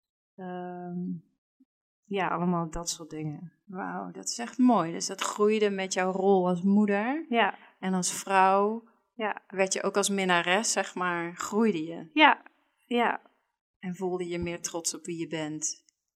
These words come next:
Speaker 1: Ja.
Speaker 2: Ja, dat is natuurlijk uiteindelijk wel cruciaal. Als je samen met een partner in bed ligt, dat je
Speaker 1: Ja.
Speaker 2: een mate van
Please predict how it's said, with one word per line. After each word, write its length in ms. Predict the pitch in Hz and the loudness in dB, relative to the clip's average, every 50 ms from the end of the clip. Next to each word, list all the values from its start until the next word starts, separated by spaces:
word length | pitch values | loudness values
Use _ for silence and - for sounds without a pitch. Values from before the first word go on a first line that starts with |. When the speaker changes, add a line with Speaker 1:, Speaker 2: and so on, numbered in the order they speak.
| _ | _
Speaker 1:
Ja. 280 | _ 226 220 208 - - _ _ _ _ _ _ _ _ _ _ _ _ _ _ _ _ _ _ _ _ _ _ _ _ _ _ _ _ _ | _ -2 -2 -2 -2 -4 _ _ _ _ _ _ _ _ _ _ _ _ _ _ _ _ _ _ _ _ _ _ _ _ _ _ _ _ _
Speaker 2:
Ja, 180 | - 277 - - - - _ _ _ _ _ _ _ _ | -6 -6 -6 -6 -6 -12 _ _ _ _ _ _ _ _
dat 100 | - 170 | -8 -8
is 100 | - - | -8 -8
natuurlijk 320 | 180 170 170 175 165 165 | -8 -10 -10 -12 -10 -10
uiteindelijk 380 | - - - - 160 165 170 165 | -12 -10 -8 -8 -8 -8 -8 -10
wel 120 | 165 165 | -12 -12
cruciaal. 760 | 165 - - 170 - - - 160 147 147 160 170 - - - _ _ | -14 -14 -10 -8 -6 -6 -4 -6 -8 -8 -10 -14 -18 -20 -20 _ _
Als 180 | - 165 - | -14 -12 -10
je 280 | - 165 156 156 156 156 - | -10 -8 -10 -10 -10 -10 -8
samen 540 | - - - 160 160 160 160 160 160 156 156 | -6 -6 -4 -4 -4 -4 -6 -8 -8 -8 -10
met 180 | 156 156 160 | -10 -12 -12
een 120 | 165 160 156 | -14 -14 -10
partner 420 | - 160 156 160 156 156 151 - | -10 -10 -8 -8 -8 -10 -10 -10
in 120 | - 165 | -10 -10
bed 200 | 151 160 160 156 | -10 -10 -10 -10
ligt, 240 | 165 160 160 160 - | -12 -14 -14 -14 -16
dat 180 | - 165 160 - | -18 -18 -16 -16
je 280 | 170 180 185 175 165 165 _ _ _ _ _ _ _ _ _ _ _ _ _ _ | -14 -14 -12 -14 -14 -16 _ _ _ _ _ _ _ _ _ _ _ _ _ _
Speaker 1:
Ja. 360 | - - 214 220 208 - - | 0 2 4 4 4 4 2
Speaker 2:
een 140 | - 185 185 | 2 2 4
mate 380 | 180 175 170 170 180 - 180 175 | 6 6 6 4 2 0 -4 -4
van 580 | 170 185 190 170 165 170 180 180 180 180 - | -2 0 0 0 2 0 0 -2 -2 -4 -6